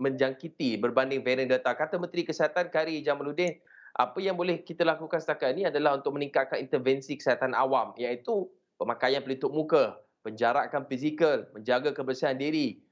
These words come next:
menambah baik pengaliran udara, uh, ventilation, jaga kesihatan tubuh badan dan ambil dos penggalak vaksin apabila ditawarkan. Dan, uh, ke-, kerajaan juga telah memaklumkan bahawa kit ujian kendiri yang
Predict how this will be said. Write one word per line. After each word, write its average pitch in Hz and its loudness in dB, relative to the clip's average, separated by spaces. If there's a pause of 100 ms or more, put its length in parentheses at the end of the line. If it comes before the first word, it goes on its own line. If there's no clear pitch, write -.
(120)
menambah 120 2
baik 139 0
pengaliran 143 -2
udara, 139 0
uh, 120 0
ventilation, 139 0 (240)
jaga 127 2
kesihatan 151 0
tubuh 151 2
badan 143 0
dan 139 -2
ambil 143 0
dos 143 -2
penggalak 135 0
vaksin 123 -4
apabila 127 0
ditawarkan. 123 2
Dan, 170 0 (380)
uh, 123 2
ke-, 113 -4
kerajaan 127 0
juga 147 0
telah 139 0
memaklumkan 127 0
bahawa 143 2 (320)
kit 190 0
ujian 151 0
kendiri 147 0
yang 139 2